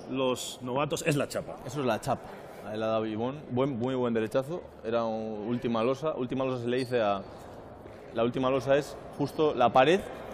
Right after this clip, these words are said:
Speaker 2: antes de la chapa de arriba.
Speaker 1: Eso es.
Speaker 2: Cuando lanzas
Speaker 1: Lo
Speaker 2: de
Speaker 1: último
Speaker 2: derecha,
Speaker 1: que vale, vaya.
Speaker 2: eso es, eso es, lo último que vale. Entonces, ha, ha ido a buscar la última losa muy bien, se ha ido a la chapa y, bueno, pues habéis oído la chapa.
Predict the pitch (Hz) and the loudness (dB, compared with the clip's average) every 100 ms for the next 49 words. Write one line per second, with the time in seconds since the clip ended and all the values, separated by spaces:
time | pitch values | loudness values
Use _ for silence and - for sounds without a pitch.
0 | - - 143 151 135 127 120 131 117 113 | -10 2 2 4 2 4 4 4 6 6
1 | 110 104 - 123 113 117 - - - 113 | 4 -2 -4 -6 -6 -8 -10 -14 -2 0
2 | 110 110 113 131 139 160 208 226 214 180 | 2 4 4 4 4 8 10 10 8 10
3 | 165 143 123 131 - 135 113 - 127 113 | 10 8 8 6 6 6 4 2 -4 -2
4 | 101 104 117 123 110 107 101 92 131 127 | -2 -2 0 0 2 4 2 0 0 0
5 | - 127 135 120 131 139 135 127 139 135 | 2 6 8 8 8 8 8 6 6 6
6 | 135 139 143 143 147 151 156 180 - - | 6 6 6 4 6 6 6 4 -6 -10
7 | - - - 123 127 127 123 143 170 143 | -10 -10 -2 4 8 8 8 6 6 4
8 | 107 110 113 107 - 120 120 110 101 101 | 2 0 -2 -6 2 2 4 2 2 2
9 | 98 98 | 0 -4